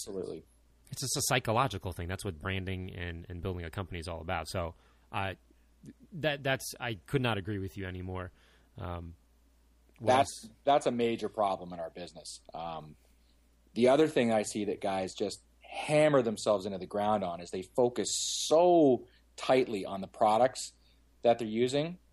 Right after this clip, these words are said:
Speaker 1: and if you've ever been on any of the forums, you'll see guys just arguing endlessly about this product's better than this product, and this product's better than this product. And they don't focus on the actual detailing skills they need to produce maximum quality.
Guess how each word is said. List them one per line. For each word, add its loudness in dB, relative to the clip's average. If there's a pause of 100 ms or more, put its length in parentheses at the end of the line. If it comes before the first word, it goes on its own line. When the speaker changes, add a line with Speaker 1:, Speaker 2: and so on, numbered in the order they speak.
(220)
Speaker 1:
and 0
if -6
you've -2
ever 6
been 4
on 6
any 0
of -4
the -6
forums, 4
you'll -4
see -2
guys 2
just -6 (100)
arguing 4
endlessly 0
about -2
this 4
product's 2
better 0
than -6
this -6
product, -4
and -12
this -4
product's 2
better 2
than -6
this -4
product. -4 (720)
And 4 (560)
they 4
don't 6
focus 0
on 2
the -6
actual 0
detailing 2
skills 0
they -4
need -2
to -10
produce 0
maximum -2
quality. 0